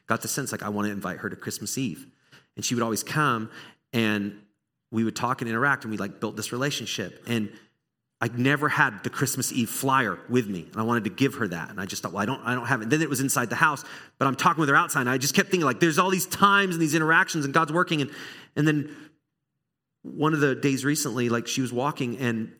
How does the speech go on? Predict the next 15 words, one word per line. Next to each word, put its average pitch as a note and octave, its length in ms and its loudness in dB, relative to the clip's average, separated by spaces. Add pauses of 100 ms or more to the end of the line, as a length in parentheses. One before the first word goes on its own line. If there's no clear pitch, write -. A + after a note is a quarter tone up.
(140)
one C3+ 180 -2
of C3+ 80 0
our B2 100 2
neighbor's A#2+ 380 0
dogs G2 640 -6 (600)
bit - 180 2
her A2+ 180 -2
leg. G#2 280 -2 (2500)
And A#2+ 120 -2
so B2+ 320 0 (260)
my C3+ 220 4
neighbor C3+ 440 0
and A2 260 -4 (260)
u-, C3 60 0
us C#3+ 460 -2